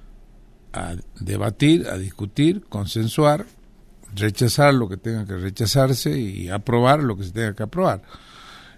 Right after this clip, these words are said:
Eh, yo ya lo dije, el sí por el sí no sirve, el no por el no tampoco. Eh, y este es el primer supuesto. El segundo supuesto es de que sí,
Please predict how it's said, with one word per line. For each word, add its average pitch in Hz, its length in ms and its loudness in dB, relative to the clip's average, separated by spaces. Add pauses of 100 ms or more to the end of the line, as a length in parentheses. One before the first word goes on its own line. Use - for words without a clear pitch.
Eh, 98 320 -8
yo 98 140 -4
ya 110 120 2
lo 113 140 2
dije, 131 280 2
el 98 100 -2
sí - 160 -4
por 113 220 -4
el 101 100 -6
sí 135 420 -2
no 110 200 -6
sirve, 139 460 -2
el 110 140 -2
no 120 160 2
por 98 160 2
el 95 140 0
no 110 240 0 (380)
tampoco. 135 640 -2 (1200)
Eh, 104 800 0
y 127 140 4
este 170 180 8
es 151 60 12
el 110 80 6
primer 110 300 2
supuesto. - 540 -10 (360)
El 104 120 -8
segundo 190 300 4
supuesto 202 480 6
es 175 80 12
de 143 120 8
que 110 240 -2 (220)
sí, 233 320 -2